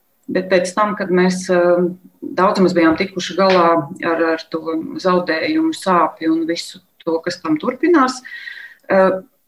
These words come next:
es zaudēju meitiņu sastajā grūtniecības mēnesī. Un, ā, tās ir divas atšķirīgas pieredzes, uz kurām,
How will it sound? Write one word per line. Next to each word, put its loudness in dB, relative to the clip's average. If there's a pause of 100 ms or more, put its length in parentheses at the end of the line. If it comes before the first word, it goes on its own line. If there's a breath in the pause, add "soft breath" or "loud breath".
(260)
es 0
zaudēju 4
meitiņu 2 (760)
sastajā 0
grūtniecības -2
mēnesī. 0 (720 loud breath)
Un, 0
ā, 4 (140)
tās 2
ir -4
divas 4
atšķirīgas 2
pieredzes, 2
uz -4
kurām, 4